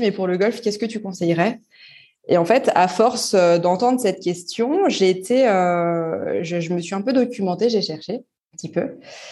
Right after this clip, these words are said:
Et je me suis rendu compte que contrairement à pas mal d'autres sports qui ont été quand même très étudiés sur le plan des besoins nutritionnels, le golf avait été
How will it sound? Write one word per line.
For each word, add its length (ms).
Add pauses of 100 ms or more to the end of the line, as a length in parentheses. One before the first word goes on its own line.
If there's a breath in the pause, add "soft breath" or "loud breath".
(220 loud breath)
Et 160
je 100
me 80
suis 160
rendu 240
compte 200
que 60
contrairement 500
à 160
pas 160
mal 180
d'autres 340
sports 600 (160)
qui 160
ont 40
été 240
quand 100
même 200
très 300
étudiés 540
sur 140
le 80
plan 200
des 120
besoins 240
nutritionnels, 720 (360 loud breath)
le 100
golf 180
avait 140
été 260